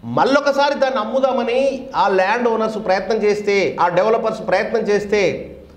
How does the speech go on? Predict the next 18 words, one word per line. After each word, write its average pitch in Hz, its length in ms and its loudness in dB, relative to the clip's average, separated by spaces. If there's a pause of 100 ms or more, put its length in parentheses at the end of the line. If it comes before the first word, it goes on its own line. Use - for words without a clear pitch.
(180)
దాన్ని 185 240 0 (100)
నిరోధించాలి, 220 720 2 (240)
అడ్డుకోవాలని 220 640 2
చాలా 262 320 2
స్పష్టంగా 262 520 0 (120)
తీర్పు 277 280 0
ఉందండి. 240 320 -2 (680)
ఇంత 277 180 0 (120)
స్పష్టమైన 262 800 0 (100)
ఒక 262 80 0 (120)
గ్రామ 185 200 2 (120)
పంచాయతీ 254 560 0
లేఅవుట్లో 226 500 0
ఉన్న 220 140 -2 (160)
పార్కు 220 420 0
స్థలాల 185 400 0 (140)
విషయంలో 202 460 -4 (360)
స్పష్టమైన 226 600 0